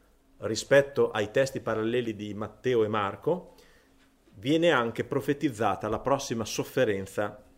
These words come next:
del Messia attraverso quella che è la descrizione dell'argomento della conversazione di Gesù con Mosè ed Elia. Ma ci sono anche altri elementi che devono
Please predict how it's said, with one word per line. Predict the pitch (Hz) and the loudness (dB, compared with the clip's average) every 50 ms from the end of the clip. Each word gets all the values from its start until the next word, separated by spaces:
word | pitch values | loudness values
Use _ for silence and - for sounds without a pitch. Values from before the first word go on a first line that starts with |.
| _ _ _ _ _ - | _ _ _ _ _ -6
del | 101 107 107 104 | -4 -2 -2 -2
Messia | 104 104 101 - - 107 92 85 92 | -2 -4 -6 -6 -8 -8 -6 -4 -4
attraverso | 95 - - 120 113 123 131 135 131 - - 139 139 139 - - - - - _ _ | -4 -4 -2 0 2 2 2 2 2 0 0 0 0 0 -6 -14 -20 -20 -20 _ _
quella | - 151 156 147 123 | 6 6 6 6 4
che | - 120 | 4 4
è | 117 | 4
la | 120 120 | 4 2
descrizione | 113 127 120 - - 127 - 156 151 131 | 2 0 -2 -2 -6 -2 0 0 2 2
dell'argomento | 113 113 113 120 117 113 104 131 135 131 127 120 107 98 - | 2 2 2 2 0 0 0 0 2 4 2 2 2 0 0
della | 107 113 107 104 - | 0 0 0 0 -2
conversazione | - 117 113 117 110 104 - 120 - - - 110 101 95 98 95 | -4 -4 -2 -2 -4 -4 -6 -8 -10 -6 -4 -4 -4 -2 -4 -6
di | 98 107 | -8 -8
Gesù | 101 120 120 98 101 95 95 - - | -6 -6 -4 -4 -6 -8 -8 -12 -12
con | - - 104 104 | -8 -6 -6 -6
Mosè | 101 104 107 104 92 95 92 87 - | -6 -6 -6 -6 -4 -6 -6 -6 -8
ed | - 87 | -10 -12
Elia. | 87 85 80 87 - - _ _ _ _ _ _ _ _ _ _ _ _ _ _ _ _ _ _ _ _ _ _ _ _ _ _ _ _ - _ _ _ _ _ _ _ - | -12 -14 -14 -16 -20 -20 _ _ _ _ _ _ _ _ _ _ _ _ _ _ _ _ _ _ _ _ _ _ _ _ _ _ _ _ -20 _ _ _ _ _ _ _ -6
Ma | 110 120 | -4 -4
ci | 117 127 | -2 -2
sono | 123 - 143 143 143 | -2 0 2 2 4
anche | 139 139 127 - 131 | 2 2 2 4 6
altri | 143 165 160 131 - - 113 | 8 8 6 6 4 0 0
elementi | 113 110 113 117 120 117 107 101 92 - | 0 0 0 0 0 0 -2 -2 -6 -10
che | 98 - 110 | -6 -4 0
devono | 107 113 110 107 110 110 107 104 - | 0 2 0 0 0 -2 -4 -4 -8